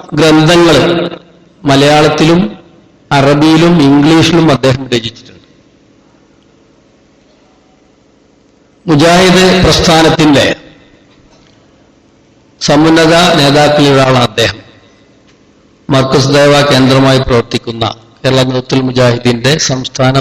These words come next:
പ്രസിഡന്റാണ് അദ്ദേഹം ഇപ്പോൾ. അദ്ദേഹത്തെ, ഈ പരിപാടി അദ്ദേഹമാണ് ഉദ്ഘാടനം ചെയ്യുന്നത്. അദ്ദേഹത്തെ ഈ ജമിയത്തുൽ മുജാഹിദീൻ സംഘത്തിന്റെ പേരിൽ ഞാൻ ആർദ്രമായി സ്വാഗതം ചെയ്യുന്നു. ജനാബ് കുഞ്ഞു മുഹമ്മദ്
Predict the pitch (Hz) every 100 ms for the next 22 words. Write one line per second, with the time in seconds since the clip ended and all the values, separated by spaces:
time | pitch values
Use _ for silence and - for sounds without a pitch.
0 | 127 120 123 127 120 123 131 120 117 120
1 | 113 - - _ _ _ _ _ _ _
2 | _ _ _ _ _ _ _ _ 160 139
3 | 160 170 160 123 - - - - - -
4 | - 143 143 143 143 143 143 - - -
5 | _ _ 147 147 156 160 165 147 139 156
6 | 165 147 151 143 127 - 147 - 127 131
7 | 131 160 196 160 131 135 131 139 143 160
8 | - - 147 135 131 139 147 147 143 143
9 | 139 135 131 135 123 131 127 131 135 131
10 | 123 123 135 175 151 127 127 135 127 131
11 | 123 127 123 123 135 131 117 113 113 107
12 | - - _ _ _ _ _ _ _ _
13 | _ _ _ _ _ _ _ _ 160 175
14 | 180 180 175 196 196 196 196